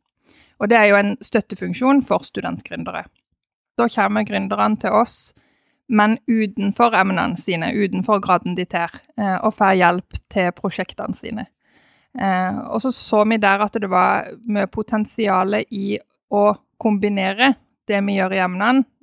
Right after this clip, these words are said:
med det de lærer hos U I A Nyskaping, eller den casen de har med seg, da. Sånn at de ikke blir på en måte noe de må gjøre ekstra i tillegg til utdanninga, men noe de kan, eh, gjøre som del av utdanninga.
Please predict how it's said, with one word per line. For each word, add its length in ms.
med 260
det 180
de 120
lærer 500
hos 340
U 60
I 60
A 80
Nyskaping, 500
eller 140
den 160
casen 440
de 100
har 80
med 160
seg, 200
da. 80
Sånn 160
at 100
de 200
ikke 180
blir 200
på 120
en 100
måte 240
noe 140
de 80
må 120
gjøre 180
ekstra 440
i 80
tillegg 400
til 160
utdanninga, 380
men 160
noe 160
de 80
kan, 280
eh, 540
gjøre 200
som 220
del 240
av 120
utdanninga. 400